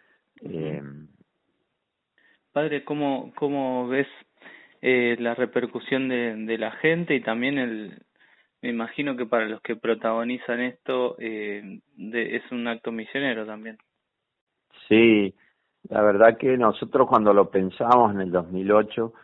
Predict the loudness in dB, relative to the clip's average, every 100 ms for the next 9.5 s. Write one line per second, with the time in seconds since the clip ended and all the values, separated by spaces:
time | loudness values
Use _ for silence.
0 | _ _ _ -10 -2 0 0 0 -2 -4
1 | -8 -6 0 0 0 -8 -2 -2 0 -2
2 | -2 -2 -2 2 2 4 2 0 0 -2
3 | -4 -8 -10 -6 -4 -2 -2 -2 -4 -4
4 | 0 0 0 -4 -6 -4 -2 -2 2 4
5 | 4 0 -10 -12 -12 -16 _ -18 -14 -6
6 | -4 -2 -4 _ -6 -6 -10 _ _ _
7 | _ _ _ -6 -2 0 0 2 4 6
8 | 4 0 -6 -4 -4 -8 -8 -10 -10 -8
9 | -6 -4 -6 -8 -16